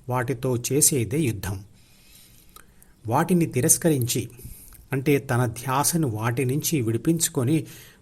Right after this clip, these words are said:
మళ్ళీ హృదయం మీద పెట్టడానికి ప్రయత్నం చేస్తాడు. ఇలా ధ్యాన కోరిక మరియు ఇతర ఆలోచనల మధ్య జరిగే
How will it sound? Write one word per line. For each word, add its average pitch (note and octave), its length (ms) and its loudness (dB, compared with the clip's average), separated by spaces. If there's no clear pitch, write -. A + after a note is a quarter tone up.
మళ్ళీ C3+ 380 6
హృదయం D3+ 520 4
మీద D3 260 4
పెట్టడానికి B2+ 680 -2
ప్రయత్నం A#2+ 440 -4
చేస్తాడు. G#2+ 460 0
ఇలా D3+ 200 4
ధ్యాన C#3 440 2
కోరిక D#3 520 4
మరియు C3 380 0
ఇతర D#3+ 280 0
ఆలోచనల C3+ 800 2
మధ్య A#2+ 320 0
జరిగే A#2+ 540 -2